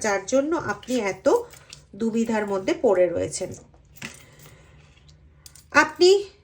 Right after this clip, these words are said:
অ্যাডভেঞ্চার করতে ভালোবাসতেন এবং সেখান থেকে আপনার ট্রানজিশন, দেখুন, এই দুটো কার্ড কিন্তু আমি তুলিনি, পড়ে গেছিল। আপনি অ্যাডভেঞ্চার করতে ভালোবাসতেন, আপনি নতুন জিনিস নিয়ে খেলতে ভালোবাসতেন, আপনি ক্রিয়েটিভিটিতে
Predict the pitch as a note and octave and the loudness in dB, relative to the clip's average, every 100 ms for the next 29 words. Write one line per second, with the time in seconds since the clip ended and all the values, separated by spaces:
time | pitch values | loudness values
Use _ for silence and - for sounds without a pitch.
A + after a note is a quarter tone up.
0 | _ _ _ _ _ _ - _ _ _ | _ _ _ _ _ _ -20 _ _ _
1 | _ _ _ - C#4 C#4+ E4 F#4+ F4+ G4 | _ _ _ 0 4 4 6 6 8 6
2 | E4+ D4+ D4+ C4+ A3+ G3+ F#3+ F#3+ - A3+ | 4 2 2 2 2 2 2 2 -2 0
3 | C#4 D4+ D4 C#4 E4 E4 F4+ E4 D#4+ D#4+ | 0 2 0 2 0 2 0 0 0 -2
4 | D#4 B3+ B3 C4+ D4 C4+ C#4 C#4+ C4 B3+ | 2 0 0 -4 -4 -2 -2 -2 -2 -2
5 | C4+ B3+ A#3 B3+ C4 A3 A3+ A3+ F#3 F3 | -2 -2 -4 -8 -6 -6 -6 -8 -8 -8
6 | F3 - _ _ _ _ _ _ _ _ | -10 -18 _ _ _ _ _ _ _ _
7 | _ _ _ B3+ A#3+ A3 E3+ - E3+ - | _ _ _ 2 4 4 2 -4 -8 -8
8 | - - - - - - C#4 - F#4 D4 | -12 -20 -20 -20 -12 2 2 6 6 6
9 | A#3+ D#4 D#4 F4 E4+ D#4 D4+ C#4+ B3+ B3+ | 4 0 2 2 2 0 0 2 4 2
10 | B3+ C#4+ C4 B3 C#4 C4 B3 D4+ C#4 C4 | 2 0 0 -2 0 0 0 -2 -2 -2
11 | C4 - C#4+ - C4 B3+ C#4 B3+ A3+ A#3 | -2 -4 -6 0 0 2 0 0 0 -2
12 | A3+ B3+ A#3 C4 - D4 D4+ D#4 D4+ C4+ | 0 -2 -2 -4 0 0 2 0 0 2
13 | C4+ | 2